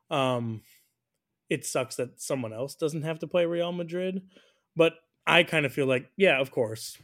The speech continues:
right? Like, this is the year we're having. Of course, this is the year we're grabbing Real Madrid. Um, we've done it before, right? We've overcame Real Madrid in the past. We have our own extra demons, uh, to exercise here after, um,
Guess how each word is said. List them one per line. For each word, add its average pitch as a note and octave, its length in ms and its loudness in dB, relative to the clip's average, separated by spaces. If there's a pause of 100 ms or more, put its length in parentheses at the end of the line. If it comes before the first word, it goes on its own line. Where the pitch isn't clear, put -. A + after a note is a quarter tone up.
right? B2+ 320 0
Like, C3 240 0
this D3+ 140 0
is C#3 100 -8
the C3+ 100 -2
year C3 160 2
we're A#2+ 160 -2
having. A#2+ 320 -4
Of A#2+ 120 -8
course, C#3 240 0
this B2 120 -12
is B2+ 100 -12
the A#2+ 80 -4
year A#2 200 -4
we're A#2 180 -8
grabbing A#2 340 -6
Real A#2 200 -4
Madrid. A2+ 420 -8 (480)
Um, C#3 380 0 (200)
we've B2+ 120 -6
done D3+ 140 2
it G3 60 -2
before, G3 420 0 (340)
right? D3+ 180 -8
We've C#3+ 180 -6
overcame D3 460 -4
Real C#3 180 -4
Madrid C3+ 300 -4
in C#3 60 -8
the C3+ 60 -6
past. A#2 440 -6 (440)
We D3+ 100 0
have C3+ 100 -2
our C#3 140 2
own C#3 160 -2
extra B2+ 340 -8
demons, B2+ 600 -6 (120)
uh, A#2 280 -6 (120)
to C#3 120 -6
exercise A#2 600 -6
here B2 240 -4
after, A2+ 540 -8 (580)
um, G#2 400 -10